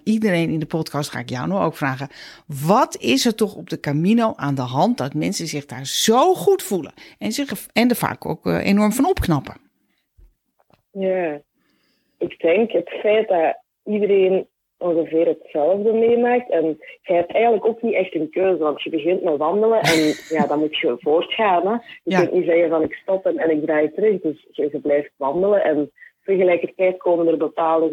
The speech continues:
Speaker 2: gevoelens en gedachten naar boven dat je, waar je nooit eigenlijk aan hebt gedacht, volgens mij. En ja, iedereen heeft zo zijn eigen,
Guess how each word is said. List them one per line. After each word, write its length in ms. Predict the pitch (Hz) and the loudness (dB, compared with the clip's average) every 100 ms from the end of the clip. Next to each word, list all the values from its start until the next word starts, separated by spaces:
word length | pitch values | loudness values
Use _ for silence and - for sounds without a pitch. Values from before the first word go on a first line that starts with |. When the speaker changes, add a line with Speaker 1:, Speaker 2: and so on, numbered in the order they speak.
| 156 | -2
Speaker 2:
gevoelens 400 | - 160 170 160 | 0 2 4 4
en 120 | 151 | 2
gedachten 520 | 151 143 147 - 165 | 0 -2 -4 -4 -6
naar 180 | 156 147 | -4 -4
boven 400 | 139 139 151 160 | -2 2 2 2
dat 120 | 156 147 | 0 2
je, 260 | 147 143 135 - _ - - | 4 2 0 -18 _ -20 -6
waar 160 | 151 | 0
je 100 | 151 | 2
nooit 380 | 147 147 170 170 | 2 4 2 2
eigenlijk 340 | - 160 151 - | 2 2 0 -2
aan 220 | - 143 | -6 -2
hebt 220 | 135 - | -4 -4
gedacht, 400 | - 127 156 - | -14 -8 -8 -8
volgens 380 | - 233 226 226 | -4 0 0 -2
mij. 320 | 247 240 240 | -2 0 0
En 300 | - 160 151 - _ _ _ _ - | -2 -2 -4 -8 _ _ _ _ -8
ja, 280 | 147 151 - | -2 -2 0
iedereen 320 | 180 170 180 | 0 2 2
heeft 240 | 170 165 - | 4 0 -2
zo 220 | 165 156 | 0 0
zijn 180 | 147 135 | 0 -2
eigen, 720 | 151 156 165 151 151 147 | 2 2 2 2 2 2